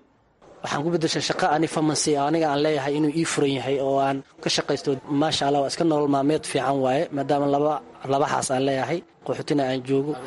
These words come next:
Ee, noloshaan hadda aad aan ugu qanacsanahay, sababtay tahay wax aniga aan leeyahay. Midda kale, shaqada waxaa waaye, haddii aad saacad yar soo dahdaa, waanin baa lagaa saxiixay, awood badan ma aadan lahayn. Hadda waxaan awoodi karaa in aan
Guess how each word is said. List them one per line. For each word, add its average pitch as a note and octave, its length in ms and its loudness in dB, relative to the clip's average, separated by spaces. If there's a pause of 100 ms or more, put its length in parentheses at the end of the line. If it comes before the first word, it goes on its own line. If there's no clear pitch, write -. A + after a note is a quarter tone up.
(240)
Ee, B2+ 280 -2
noloshaan C#3+ 400 0
hadda C3+ 320 0
aad D#3 120 4
aan B2 80 0
ugu C3 120 0
qanacsanahay, B2 600 -4
sababtay C3+ 340 -2
tahay C3 260 0
wax D3 160 0
aniga C#3+ 240 0
aan C#3 120 2
leeyahay. C#3+ 320 0 (340)
Midda F3 180 0
kale, D#3+ 160 2
shaqada F3+ 280 2
waxaa E3 200 0
waaye, D#3+ 160 2
haddii D3+ 240 0
aad D#3+ 180 -2
saacad G3 300 0
yar F3+ 100 0
soo E3 160 0
dahdaa, D#3 380 2 (240)
waanin D#3+ 300 2
baa C#3+ 100 2
lagaa C#3+ 240 2
saxiixay, C#3+ 480 0 (480)
awood D3+ 320 4
badan C#3+ 240 2
ma D3 120 4
aadan D3 200 2
lahayn. D3 260 -4 (280)
Hadda D#3 180 0
waxaan D#3+ 320 0
awoodi F3 320 4
karaa D3+ 240 2
in E3 120 2
aan D3 180 0